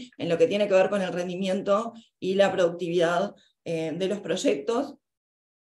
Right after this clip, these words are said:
Y además, eh, decidimos entonces, desde M D T Arquitectura, crear bim Online, esta plataforma, eh, esta plataforma digital para justamente poder compartir con otros profesionales lo que implica,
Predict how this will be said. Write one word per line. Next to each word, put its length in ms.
Y 140
además, 520
eh, 540
decidimos 680
entonces, 540
desde 160
M 100
D 80
T 80
Arquitectura, 760
crear 540
bim 180
Online, 400
esta 220
plataforma, 920
eh, 540
esta 160
plataforma 500
digital 560
para 160
justamente 640
poder 200
compartir 680
con 140
otros 180
profesionales 760
lo 180
que 60
implica, 880